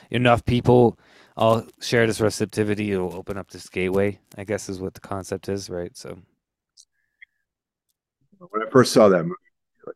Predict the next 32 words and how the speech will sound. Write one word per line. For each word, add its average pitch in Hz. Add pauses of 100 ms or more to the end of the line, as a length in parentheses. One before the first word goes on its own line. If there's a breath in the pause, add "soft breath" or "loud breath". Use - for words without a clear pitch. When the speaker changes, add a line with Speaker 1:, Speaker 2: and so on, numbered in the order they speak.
Speaker 2:
s-, - (320)
when -
I 98
re-, 110
you 107
know, 104
it's -
back -
when 87
there 82
was, 78
um, 71 (320)
like, -
a 71 (200)
video 80
store 71
when 67
I 78
lived 71
in 73
Greenpoint. 73 (480)
And 80
I 78
used -
to -
go 87
to 80
this 69
video 80
store 76
called, 73
um, 69